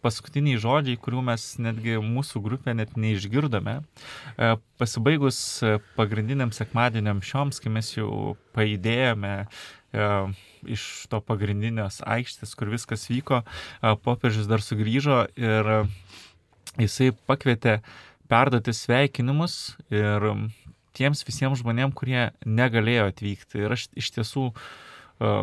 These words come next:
galvoju, kad mūsų iš Lietuvos važiavo keturi šimtai žmonių, ane? O kiek Lietuvoje dar lyk-, liko, kurie negalėjo dėl tam tikrų priežasčių vykti šitą kelionę, tai man tiesiog toksai priminimas, ane,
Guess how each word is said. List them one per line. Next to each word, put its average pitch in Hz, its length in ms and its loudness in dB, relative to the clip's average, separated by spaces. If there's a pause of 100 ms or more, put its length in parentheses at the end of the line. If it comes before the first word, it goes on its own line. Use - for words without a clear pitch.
(120)
galvoju, 107 400 2
kad - 160 -4
mūsų 127 360 0
iš - 100 -8
Lietuvos 113 400 0
važiavo 107 380 0
keturi 120 280 -4
šimtai 110 380 -4
žmonių, 95 480 -4
ane? 107 260 -2 (640)
O 104 300 0
kiek 135 260 0
Lietuvoje 117 460 2
dar 107 120 4
lyk-, 110 520 0
liko, 113 640 2 (180)
kurie 110 420 0 (140)
negalėjo 110 640 2
dėl 95 220 -2 (1160)
tam 107 220 4
tikrų 113 320 0
priežasčių 101 540 2 (180)
vykti 110 480 0
šitą 104 400 0 (180)
kelionę, 110 520 2 (500)
tai 107 320 2 (160)
man 113 320 4
tiesiog 104 400 0
toksai 104 400 -4 (160)
priminimas, 107 800 2
ane, 110 320 0